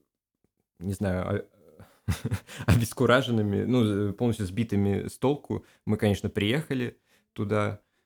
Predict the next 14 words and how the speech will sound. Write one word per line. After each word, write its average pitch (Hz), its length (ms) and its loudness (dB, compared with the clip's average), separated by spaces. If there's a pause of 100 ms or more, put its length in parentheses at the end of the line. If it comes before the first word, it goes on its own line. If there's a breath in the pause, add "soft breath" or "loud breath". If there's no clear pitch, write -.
(200)
а, 92 800 -4
и 113 260 -2
просидели 95 1120 0
все 107 160 0
студийное 95 560 0
время, 95 800 0 (240)
в - 80 -10
общем, 95 220 -6
разглядывая 95 1000 -2 (220)
там 80 180 -12
различные 95 500 -2
инструменты 107 720 -2
и 95 200 0
экспериментируя, 95 960 0